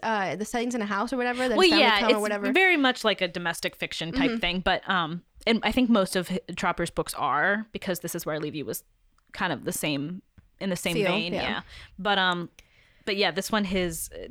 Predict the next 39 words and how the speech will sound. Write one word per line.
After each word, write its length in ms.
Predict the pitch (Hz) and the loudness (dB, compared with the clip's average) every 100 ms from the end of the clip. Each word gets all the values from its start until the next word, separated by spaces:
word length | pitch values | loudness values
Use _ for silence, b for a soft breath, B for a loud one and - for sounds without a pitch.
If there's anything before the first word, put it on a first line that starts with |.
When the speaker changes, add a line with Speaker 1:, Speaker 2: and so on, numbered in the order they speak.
| - | -8
Speaker 2:
the 60 | 180 | -4
main 180 | 180 | -4
character, 260 | 180 180 180 | -2 -4 -4
his 180 | 170 156 | -6 -4
wife 300 | 165 190 - | -2 -4 -4
dies, 380 | 147 135 151 - | -4 -4 -6 -8
and, 100 | 160 | -6
like, 160 | 156 | -6
the 80 | - | -4
book 180 | 170 170 | -6 -4
opens 320 | 156 120 - | -4 -6 -8
with 120 | - | -8
his 120 | 160 | -8
wife 200 | - - | -6 -6
already 240 | 113 92 95 | -6 -6 -6
dead. 280 | 110 - 190 B B B B _ - - | -6 -6 -8 B B B B _ -12 -2
And, 320 | 196 180 175 | 0 2 2
um, 380 | 165 151 160 170 _ _ _ _ _ _ _ | 2 2 -2 -8 _ _ _ _ _ _ _
his 180 | - 185 | -8 -2
wife 300 | 185 190 - | 2 2 2
was, 160 | 175 - | -2 0
like, 240 | 147 - - | -4 -6 -10
ten 280 | - 170 | -4 -2
or 60 | 175 | -2
fifteen 260 | 175 - 175 | -4 -6 -4
years 160 | 156 | -4
older 240 | - 147 190 | -4 -2 0
than 140 | 240 | 2
him, 240 | 269 294 294 | 4 4 2
so 80 | 185 | 0
she 160 | - | -2
had, 180 | 185 185 | -2 -4
like, 120 | 147 | -6
a 40 | - | -8
sixteen-year-old 640 | - - 170 160 160 143 | -8 -8 -8 -4 -6 -6
son, 340 | - 151 185 | -6 -4 -4
and 140 | 196 156 | -4 -2
he's 180 | 208 | 0
only, 500 | 208 185 165 160 160 | 2 0 -2 -4 -8